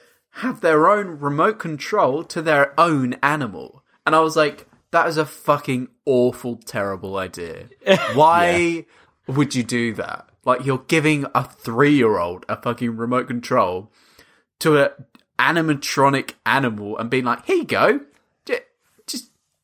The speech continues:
Speaker 1: play with that.'" I'll be in the
Speaker 2: <laughs>
Speaker 1: bar. Just like this
Speaker 2: Yeah.
Speaker 1: fucking, 'cause they have fucking dinosaurs and shit in there.
Speaker 2: It's so weird. Thing is, like,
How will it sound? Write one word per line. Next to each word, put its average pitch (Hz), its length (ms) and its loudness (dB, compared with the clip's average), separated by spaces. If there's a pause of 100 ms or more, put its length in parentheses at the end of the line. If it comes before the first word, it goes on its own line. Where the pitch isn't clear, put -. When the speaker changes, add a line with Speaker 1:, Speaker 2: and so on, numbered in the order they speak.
(120)
Speaker 1:
play 403 160 0
with 370 180 0
that.'" 165 320 2 (520)
I'll 196 180 4
be 233 140 2
in 233 100 2
the 220 80 0
Speaker 2:
<laughs> - 20 -2
Speaker 1:
bar. 135 600 2 (760)
Just 147 200 -4
like 165 240 2
this 120 160 4
Speaker 2:
Yeah. 95 140 4
Speaker 1:
fucking, 117 220 -2 (140)
'cause - 120 -12
they 254 100 4
have 262 160 0
fucking 254 400 -2
dinosaurs 160 800 -2
and 190 140 -8
shit - 340 -2
in 190 140 -8
there. 196 360 -2 (160)
Speaker 2:
It's 151 200 -4
so 185 480 2
weird. 104 540 0
Thing 269 180 4
is, 117 240 0
like, 123 280 0